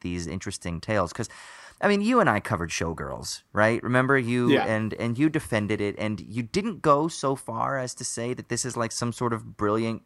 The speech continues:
Speaker 1: critical commentary, but we kind of intimated it a few times, right?
Speaker 2: Well, the thing,
Speaker 1: That
Speaker 2: the
Speaker 1: there
Speaker 2: thing
Speaker 1: was
Speaker 2: with
Speaker 1: something
Speaker 2: Showgirls is that I think what I will always defend about Showgirls is that he's doing something.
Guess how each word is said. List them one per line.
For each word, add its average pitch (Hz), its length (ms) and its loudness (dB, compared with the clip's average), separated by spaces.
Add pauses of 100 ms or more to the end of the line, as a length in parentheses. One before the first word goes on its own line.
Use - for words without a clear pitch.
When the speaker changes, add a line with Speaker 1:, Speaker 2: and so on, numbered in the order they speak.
Speaker 1:
critical 110 680 0 (260)
commentary, 131 640 4
but 143 220 2
we 208 100 -2
kind 392 320 2
of 247 160 0
intimated 85 580 0
it - 140 -8 (100)
a - 60 -2
few 101 220 0
times, 73 580 -4
right? 151 240 4
Speaker 2:
Well, 247 120 8
the 247 100 4
thing, 302 220 6
Speaker 1:
That 240 80 6
Speaker 2:
the 220 40 8
Speaker 1:
there 208 80 4
Speaker 2:
thing 302 120 8
Speaker 1:
was 269 80 8
Speaker 2:
with 220 80 6
Speaker 1:
something 180 300 8
Speaker 2:
Showgirls 135 300 6
is 180 220 6
that 170 280 4
I 160 120 6
think 202 180 6
what 202 100 8
I 175 120 6
will 160 80 6
always 156 340 4
defend 139 320 4
about 127 220 4
Showgirls 127 560 4
is 139 160 2
that 143 100 8
he's 131 160 0
doing 147 380 6
something. - 600 -2